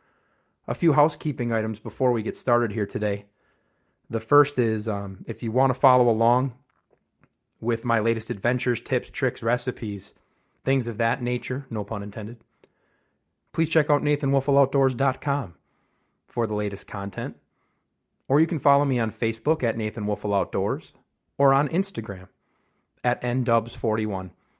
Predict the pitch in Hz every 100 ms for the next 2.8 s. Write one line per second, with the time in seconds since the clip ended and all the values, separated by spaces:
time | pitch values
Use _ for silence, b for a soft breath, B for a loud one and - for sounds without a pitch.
0 | - 117 - - 120 - 123 135 120 117
1 | 107 117 113 110 110 113 - 117 110 104
2 | 110 113 101 110 - 135 143 170